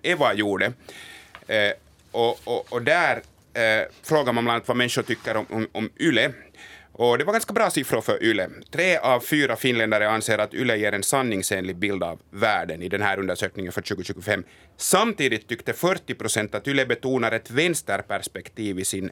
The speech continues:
rapportering. Och det är lite samma kritik som nu B B C får från vissa håll, samtidigt som vissa försvarar, andra försvarar B B C. Hur tolkar ni den här dubbelheten, att man litar på Yle men samtidigt tycker vissa sig se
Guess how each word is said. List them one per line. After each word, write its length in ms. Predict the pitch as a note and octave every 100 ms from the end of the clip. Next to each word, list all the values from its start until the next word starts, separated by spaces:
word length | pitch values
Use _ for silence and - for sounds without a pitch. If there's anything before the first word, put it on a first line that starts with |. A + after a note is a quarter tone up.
| -
rapportering. 1080 | F#2+ G2 G2 G2 - B2+ G#2 D2+ - G1+ A#2 _ _ _ _ -
Och 80 |
det 80 | G#2+
är 40 | A#2
lite 220 | C3+ A#2+
samma 280 | C#3 B2 G#2
kritik 360 | G#2+ A2 G2
som 180 | - G2
nu 140 | G2+
B 200 | F#2 G2
B 160 | F2 F2+
C 360 | - G2+ E2+ C2+ _ _
får 300 | - E2+ - -
från 260 | - B2+
vissa 300 | C#3+ D#3+ -
håll, 220 | G2 F#2
samtidigt 420 | E2+ F2 F2 G#2+ -
som 140 | C#3
vissa 240 | D#3 D#3+
försvarar, 480 | D#3 E3 E3 A#2+ C#2+ - _
andra 220 | - C3+ -
försvarar 380 | A2+ B2 A2+ -
B 120 | E2+
B 100 | E2
C. 220 | - E2+ - - - - - _ -
Hur 60 |
tolkar 320 | F3+ G#3+ F#3+
ni 80 | C#3
den 100 | B2
här 80 | A#2+
dubbelheten, 560 | B2+ G#2 G2+ F#2+ - F2
att 120 | -
man 140 | G2
litar 340 | C#3+ G3 - D3+
på 180 | C#3
Yle 220 | C3+ C3 A2+
men 160 | A2
samtidigt 640 | A2 B2 A#2 A#2 G#2 G#2 -
tycker 360 | A#2 - A#2
vissa 440 | A2+ C#3+ D3 - G#2
sig 220 | G2 F#2+
se 300 | G#2+ F#2+